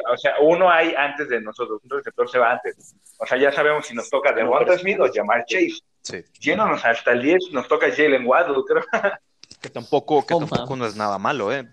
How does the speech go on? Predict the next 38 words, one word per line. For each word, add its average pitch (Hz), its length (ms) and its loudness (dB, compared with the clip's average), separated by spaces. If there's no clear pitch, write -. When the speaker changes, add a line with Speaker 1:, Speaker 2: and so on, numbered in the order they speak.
Speaker 1:
No, 233 160 6
no 190 100 2
es 185 120 0
malo. 220 280 4
Speaker 3:
Que 104 280 -4
Speaker 1:
No, 202 160 4
no 190 100 0
es 190 100 -8
malo, 233 200 2
Speaker 3:
era, 156 100 0
se - 60 -2
Speaker 1:
pero - 120 2
Speaker 3:
supone 156 280 0
que - 80 -2
era 165 60 2
el, 156 60 -2
el 135 40 -2
Speaker 1:
tener 131 160 0
a - 60 4
Speaker 3:
mejor, 131 320 -2
el 127 80 -8
mejor 123 260 -6
receptor 135 300 -6
de 135 60 -4
Alabama 123 400 -2
hasta 123 240 -8
que 110 120 -10
se 101 120 -10
lesionó 104 380 -8
del, 98 200 -10
del 90 340 -16
tobillo. 95 540 -12
Para 104 200 -4
decir 110 240 -4
Speaker 1:
Sí, 131 220 -2
Speaker 3:
eso, - 20 2
Speaker 1:
sí, - 80 -8
pero 123 180 2